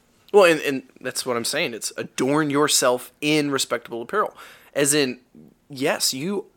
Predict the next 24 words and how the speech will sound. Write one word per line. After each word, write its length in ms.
are 200
a 60
steward 580
of 220
this 160
body. 520
God 180
has 140
given 180
it 120
to 120
you, 80
but 160
it's 160
also 300
a 80
holy 320
temple. 520
So 440
you 260
are 100
to 320
present 560
yourself 720